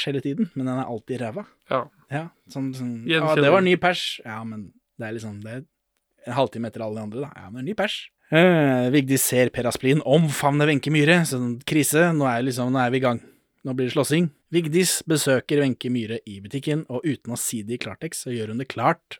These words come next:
Speaker 1: at Per Asplin er hennes forlovede. Per Asplin kommer inn like etter, og Wenche er lynende forbanna og kaster ting på han.
Speaker 2: Ja.
Speaker 1: Er dette, er det rasistisk, eller er det bare normal reaksjon? Det føles som om filmen tror at,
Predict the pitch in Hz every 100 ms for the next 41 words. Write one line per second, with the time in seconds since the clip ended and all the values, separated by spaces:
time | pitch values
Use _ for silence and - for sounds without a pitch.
0 | - 127 - 123 123 - 139 185 165 117
1 | 123 127 120 - - 110 139 185 240 247
2 | _ - 117 110 - 131 147 131 139 131
3 | 143 127 147 - 165 156 127 143 110 -
4 | 135 113 113 123 220 170 165 165 139 131
5 | 160 147 143 - - - 104 104 - _
6 | 160 151 120 _ _ _ 110 113 113 _
7 | - 98 98 101 101 101 101 101 104 107
8 | 110 - 175 294 - - 247 269 220 190
9 | 185 165 151 147 151 151 135 113 113 120
10 | 120 123 113 95 _ - 135 - 139 110
11 | 143 175 135 120 135 - 120 123 - _
12 | _ - 110 -